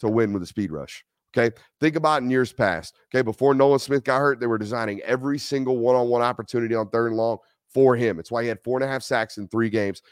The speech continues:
the highest rate of his career. He was on pace to have twelve, thirteen sacks last season. Got hurt, didn't work out, right? Okay, years before that, who was it? It was Adam Anderson.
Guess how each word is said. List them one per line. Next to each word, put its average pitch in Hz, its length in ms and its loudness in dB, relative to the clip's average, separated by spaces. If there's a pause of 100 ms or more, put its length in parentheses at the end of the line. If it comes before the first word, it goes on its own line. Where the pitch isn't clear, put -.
(140)
the 101 100 -2
highest 117 440 -6
rate 113 240 0
of 101 100 -6
his 98 160 -4
career. 101 400 0 (380)
He 123 100 0
was 131 160 0
on 135 300 0
pace 127 320 -2
to 110 80 -4
have 101 180 -2
twelve, 120 440 6 (340)
thirteen 117 400 0
sacks 95 420 -4
last 87 280 -6
season. 80 260 -16 (340)
Got 110 200 0
hurt, 117 280 0 (320)
didn't 107 260 0
work 95 240 -2
out, 65 220 -8 (180)
right? 104 220 -2 (340)
Okay, 123 180 4 (460)
years 131 280 0
before 139 280 4
that, 143 240 4
who 135 140 0
was 117 260 6
it? - 180 -14
It 98 40 -8
was 101 100 -8
Adam 117 260 -2
Anderson. 90 380 -6